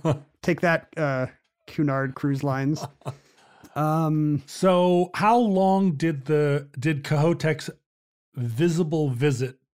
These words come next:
Speaker 1: to the world last?
Speaker 2: It was just a sort of blurry smudge in the night sky for a very short period of time. And many, most people who live near cities found that they could not see it anyway.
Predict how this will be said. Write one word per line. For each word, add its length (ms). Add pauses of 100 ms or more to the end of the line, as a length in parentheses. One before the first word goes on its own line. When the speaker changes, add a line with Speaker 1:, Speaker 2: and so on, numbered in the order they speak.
(160)
Speaker 1:
to 360
the 100
world 400
last? 560
Speaker 2:
It 120
was 280
just 320
a 140
sort 260
of 160
blurry 400
smudge 640
in 120
the 80
night 260
sky 440
for 200
a 60
very 260
short 260
period 200
of 60
time. 240
And 120
many, 180
most 260
people 260
who 80
live 180
near 120
cities 320
found 240
that 100
they 100
could 160
not 180
see 180
it 80
anyway. 400